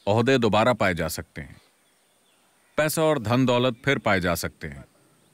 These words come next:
मगर जब हम किसी व्यक्ति को खो देते हैं, तो उसे वापस नहीं पा सकते। तो इस मामले में दुख अधिक गहरा हो जाता है। हमारे साथ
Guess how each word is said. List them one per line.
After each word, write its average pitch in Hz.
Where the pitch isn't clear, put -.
मगर 147
जब 139
हम 135
किसी 117
व्यक्ति 92
को 143
खो 107
देते 92
हैं, 82
तो 165
उसे 160
वापस 131
नहीं 101
पा 80
सकते। -
तो 160
इस 175
मामले 135
में 135
दुख 120
अधिक 113
गहरा 95
हो 90
जाता 73
है। 58
हमारे 156
साथ 156